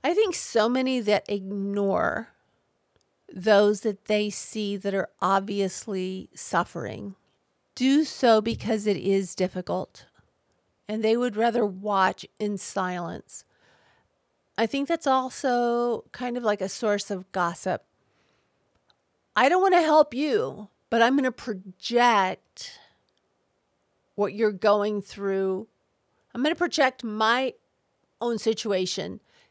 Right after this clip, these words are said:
and I'm gonna use you as an example, and I'm gonna talk about that. That way it takes the guilt off of me, it takes the shame off of me, and I can say, "Hey, it's that person over there."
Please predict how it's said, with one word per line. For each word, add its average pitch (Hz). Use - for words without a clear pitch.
and 214
I'm 233
gonna 247
use 240
you 240
as 226
an 202
example, 185
and 190
I'm 202
gonna 190
talk 214
about 190
that. -
That 180
way 190
it 190
takes 185
the 185
guilt 285
off 294
of 294
me, 254
it 208
takes 180
the -
shame 262
off 247
of 247
me, 226
and 196
I 196
can 196
say, 180
"Hey, 240
it's -
that 285
person 320
over 233
there." -